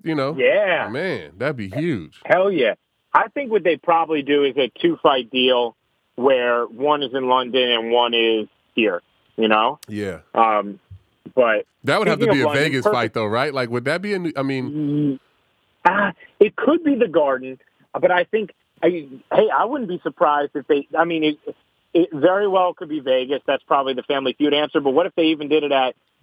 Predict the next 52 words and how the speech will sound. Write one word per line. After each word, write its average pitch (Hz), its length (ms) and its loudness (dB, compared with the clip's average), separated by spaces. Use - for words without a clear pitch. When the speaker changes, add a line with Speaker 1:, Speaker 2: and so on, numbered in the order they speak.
Speaker 2:
uh, 120 280 2
Cowboy 147 400 0
Speaker 1:
At 104 40 -6
Cowboy 117 200 0
Speaker 2:
Stadium 117 140 -2
in 117 60 -2
Speaker 1:
Stadium. 101 420 -4
Speaker 2:
Texas? 87 140 -12
Speaker 1:
Yeah. 87 560 -6
Speaker 2:
Yeah, 127 380 0
that 135 180 0
could 135 120 -8
be 127 100 -2
one, 117 240 0
Speaker 1:
Yeah, 101 200 2
Speaker 2:
too. 104 80 -2
Speaker 1:
'cause 98 140 -6
Wilder's 110 320 -2
Speaker 2:
I 170 40 -2
Speaker 1:
from, - 160 -2
Speaker 2:
think 185 120 -4
Speaker 1:
uh, 95 360 -4
from, 98 220 -10
from, 95 340 -8
uh, 90 180 -6
I 90 40 -10
think 156 160 -8
he's 117 80 -8
from 98 120 -18
Alabama, 90 580 -6
so, 90 260 -10
like, 82 240 -8
you 101 100 -12
know, 95 80 -8
all, 90 180 -6
all 90 140 -8
those 87 120 -10
people 95 260 -10
would 85 80 -8
be 92 100 -6
able 85 160 -6
to, 82 160 -12
to 95 140 -10
get 90 200 -8
there 87 180 -6
easy 92 320 -4
to, 80 180 -10
to 82 180 -12
pack 95 260 -6
that 78 160 -10
place 87 260 -10
out. 90 280 -4